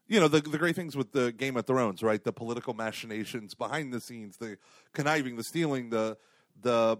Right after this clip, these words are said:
playing people off of each other, you know, that is what makes this show so great. Like, what would have happened if we leapt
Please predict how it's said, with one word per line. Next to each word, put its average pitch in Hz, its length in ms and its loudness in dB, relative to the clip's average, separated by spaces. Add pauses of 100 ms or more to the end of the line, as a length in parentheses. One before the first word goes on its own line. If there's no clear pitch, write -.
playing 151 480 -2
people 135 460 0
off 131 280 4
of 110 120 0
each 101 240 -6
other, 98 420 -2
you 107 160 -6
know, 104 220 -2 (160)
that 127 320 4
is 123 220 -2
what 110 280 -6
makes 110 460 -12 (480)
this 160 160 0
show 120 380 -6
so 110 220 -2
great. 107 300 0
Like, 104 200 0
what 123 400 6
would 202 100 8
have 147 80 4
happened 156 260 2
if 107 100 -8
we 113 480 -2 (360)
leapt 127 440 0